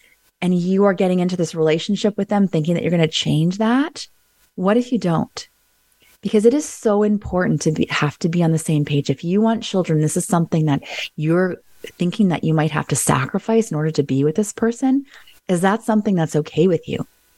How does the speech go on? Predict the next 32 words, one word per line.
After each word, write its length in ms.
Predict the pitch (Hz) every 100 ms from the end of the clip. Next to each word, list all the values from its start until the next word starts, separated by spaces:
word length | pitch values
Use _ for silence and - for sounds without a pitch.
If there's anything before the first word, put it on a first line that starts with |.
| _ _ _
for 400 | - 160 156 147
your 220 | 156 151 151
entire 480 | 143 - 139 -
life? 480 | 139 - - - - _ _ _ _ _ _ _ _ _ _ - -
Because 500 | 202 185 180 170 - _ 143
it's 340 | 170 185 - 175
okay 400 | 160 - 185 294
that 160 | 269
you 80 | 156
don't 240 | 156 156
want 180 | 143 135
children 420 | - 165 202 143
or 80 | 135
your 220 | 143 139
partner 320 | 139 - 196 202
doesn't 240 | 156 156
want 180 | 139 -
children. 460 | - 156 156 143
But 120 | 143 147
if 120 | 143
you 400 | 147 165 190 214
do, 720 | 156 151 185 220 110 160 269 - _ _ - -
this 240 | 160 170
is 140 | 202 -
going 300 | - 151 156
to 120 | 160
be 160 | 151 147
a 80 | 139
real 600 | 143 147 151 156 147 143
cause 400 | - 143 143 139
of 100 | 127
fracture 680 | - - - - - -